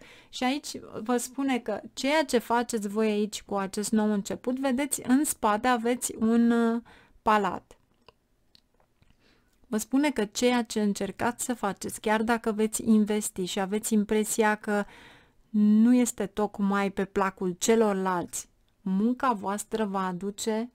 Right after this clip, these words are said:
la ceva mult superior. Și cred că are ceva de-a face cu această energie.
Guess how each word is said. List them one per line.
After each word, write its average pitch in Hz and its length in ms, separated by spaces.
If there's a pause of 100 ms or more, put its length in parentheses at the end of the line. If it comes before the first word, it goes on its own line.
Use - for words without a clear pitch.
(140)
la 190 160
ceva 202 500 (240)
mult 208 380
superior. 185 800 (1400)
Și - 160
cred 285 340
că 240 300
are 247 480
ceva 214 520
de-a 202 200
face 208 680 (100)
cu 196 320 (1900)
această 190 500
energie. 175 720